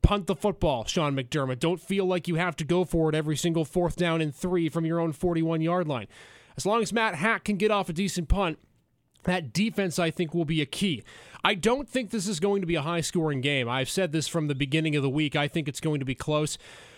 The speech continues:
I'm at Buffalo minus three right now, and I'm gonna stick with it. Bills win at nineteen sixteen, but please, if you're the Bills, over-aggressiveness is going to kill you in this game. I don't think they win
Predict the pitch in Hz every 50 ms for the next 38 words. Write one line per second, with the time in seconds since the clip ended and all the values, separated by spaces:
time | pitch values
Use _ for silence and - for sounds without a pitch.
0 | - - - - - - 175 190 208 214 156 131 202 240 220 - 233 220 226 214
1 | 214 208 208 214 208 196 - - - 202 220 220 208 208 202 202 190 196 202 202
2 | 202 190 185 180 170 170 160 - - - 196 175 135 151 156 139 135 117 - -
3 | 135 127 170 190 202 190 156 190 208 196 190 185 170 160 175 190 190 - - -
4 | 180 185 180 170 - - - - - 156 - - - - 185 180 175 175 180 -
5 | - - - - - - - - 135 123 - - 165 156 - _ _ _ _ _
6 | _ _ _ _ _ _ _ _ _ _ _ _ - - - - - 202 208 214
7 | 208 185 147 120 - - - - - - - - - - 170 139 160 196 196 170
8 | 170 139 170 175 170 156 139 123 - - - - - - _ _ _ _ _ _
9 | _ _ _ _ _ 196 208 220 226 202 240 233 220 170 147 185 196 190 - -
10 | 185 147 156 160 147 - 156 147 123 - - 170 160 160 156 143 - - 160 151
11 | - - - - - - - - 196 190 175 160 127 110 107 - - - - -
12 | - - _ _ _ - 175 165 160 135 147 147 131 - - 160 147 131 117 101
13 | 101 - - - - 156 151 - - - 185 170 180 - - - - 185 160 139
14 | - 170 160 139 147 156 147 135 127 127